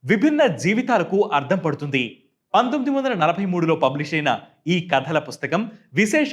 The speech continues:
ఆదరణ దక్కించుకుంది. తెలుగులోనూ దీని అనువాదం పబ్లిష్ అయింది.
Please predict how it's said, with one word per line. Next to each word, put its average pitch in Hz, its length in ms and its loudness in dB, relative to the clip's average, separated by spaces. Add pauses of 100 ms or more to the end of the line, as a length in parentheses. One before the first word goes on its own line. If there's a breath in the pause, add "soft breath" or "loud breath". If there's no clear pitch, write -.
(140)
ఆదరణ 139 380 0
దక్కించుకుంది. 143 880 -4 (380)
తెలుగులోనూ 233 800 4
దీని 208 380 0
అనువాదం 165 420 2
పబ్లిష్ 185 380 0
అయింది. 131 480 -6